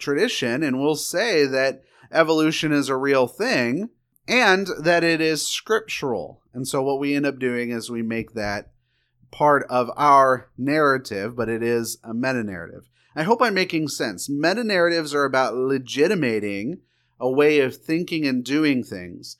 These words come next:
Scripture is not a meta-narrative because it's just a story. It's a story that makes, uh,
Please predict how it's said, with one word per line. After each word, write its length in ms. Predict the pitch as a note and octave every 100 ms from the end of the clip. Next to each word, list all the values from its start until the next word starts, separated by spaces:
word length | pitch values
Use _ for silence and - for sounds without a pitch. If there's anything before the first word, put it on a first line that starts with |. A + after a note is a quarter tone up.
| _ -
Scripture 1120 | - - G3+ A#3+ - - D3+ A#2 A2 C#3 D#3+ _ _ -
is 440 | D#3+ D#3+ D3+ C3+
not 640 | D3 E3+ A3+ F3 C#3 C#3+
a 120 | - D#3
meta-narrative 720 | E3+ A3 E3+ C3 A#2+ B2+ D3
because 340 | C#3+ E3 D3+
it's 240 | D3+ C#3 B2+
just 560 | B2 D#3 F3 F3+ - -
a 100 | D3
story. 600 | - - G#3+ A3+ C3 A2
It's 300 | D3 D3+ - -
a 160 | D3+ D3
story 560 | - - F3 G3 F#3
that 160 | D#3+ C#3+
makes, 600 | D#3 D#3+ E3 - - - _ _ _ _
uh, 160 | - C#3+